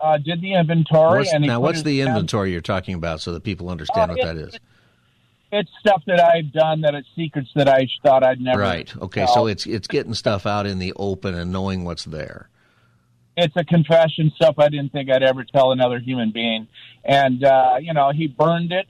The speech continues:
Speaker 1: threw it into the gutter, put his hand on my back, and he said, "Say goodbye to your old self," which aligns with, uh, Judeo-Christian beliefs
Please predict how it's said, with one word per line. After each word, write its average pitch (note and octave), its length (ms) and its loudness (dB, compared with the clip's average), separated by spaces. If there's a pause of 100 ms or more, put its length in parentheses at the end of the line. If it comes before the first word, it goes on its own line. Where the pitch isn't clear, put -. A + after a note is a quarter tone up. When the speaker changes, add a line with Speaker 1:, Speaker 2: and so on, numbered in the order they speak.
Speaker 1:
threw D#3 180 0
it D#3+ 60 0
into D#3 140 2
the C#3 80 0
gutter, C#3+ 400 4
put D3 160 -2
his C3 120 -4
hand C#3 320 4
on C3+ 80 2
my C3 180 2
back, B2+ 420 2
and C3 100 -10
he A#2+ 180 -10
said, B2 300 -8
"Say C3+ 140 4
goodbye B2 400 2
to B2 60 -4
your A#2+ 180 -4
old A#2 340 0
self," D#3+ 340 4 (400)
which D3+ 220 0 (580)
aligns D3 720 2 (460)
with, C#3 360 2 (220)
uh, C3 280 4
Judeo-Christian B2+ 960 2
beliefs C3 420 6